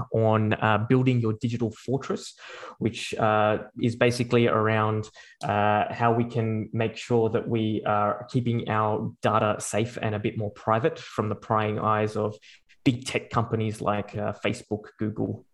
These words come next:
Amazon, um, Microsoft, all that sort of stuff. So, uh, yeah, if you'd like to come along, um, for that presentation and m-, plenty more Bitcoin discussions,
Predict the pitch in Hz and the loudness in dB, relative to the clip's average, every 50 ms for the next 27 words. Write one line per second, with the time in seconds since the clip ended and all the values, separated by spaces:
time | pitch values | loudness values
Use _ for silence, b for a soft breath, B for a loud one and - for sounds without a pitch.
0 | _ _ - - 107 107 104 107 110 104 110 107 107 - B B B B B B | _ _ -6 -6 -4 -4 -4 -4 -4 -4 -4 -6 -8 -10 B B B B B B
1 | B B B 101 101 101 98 98 101 101 98 101 - - 107 107 107 - - 117 | B B B -10 -6 -4 -2 -2 -2 -4 -6 -8 -8 -4 -2 -2 -2 -2 -4 -6
2 | - - - 104 101 - - - - 101 107 107 104 104 104 - - - 107 - | -6 -2 -2 -2 -2 -4 -8 -10 -6 -4 -2 -2 -2 -2 -4 -6 -8 -10 -10 -6
3 | - - 107 - - - - 107 104 104 - B B B B B B B B 107 | -4 -4 -4 -4 -4 -4 -2 -2 -2 -2 -4 B B B B B B B B 0
4 | 104 104 104 98 - - - - - 135 127 120 - - - 113 - 117 - 110 | 2 2 0 0 -2 -8 -6 0 2 2 2 2 -2 -6 -8 -4 -4 -2 0 0
5 | 113 113 - - - 113 107 104 104 113 127 139 131 127 117 117 107 104 101 104 | 0 0 -2 -2 -2 -2 -2 0 0 0 0 0 -2 -4 -6 -6 -4 -4 -2 -4
6 | 104 101 - _ _ - 107 104 - - 120 113 101 107 - - 110 117 - - | -4 -6 -10 _ _ -6 -4 -4 -4 -4 -4 -4 -4 -4 -2 -2 -2 -2 0 -2
7 | 160 160 156 - - - 113 110 110 110 107 107 - - - 120 120 120 - - | -4 -4 -6 -4 -2 0 2 2 2 0 -2 -4 -6 -4 -4 -4 -4 -4 -6 -14
8 | _ - - 151 165 180 180 - - 143 127 123 113 113 101 - - - - 110 | _ -2 2 4 6 6 6 4 4 4 4 4 4 2 2 -2 -4 -4 -2 -2
9 | 107 101 113 - - - - 117 - - 139 214 247 - - | -2 -2 -4 -4 -4 -4 -4 -4 -2 -4 -4 -4 -6 -10 -14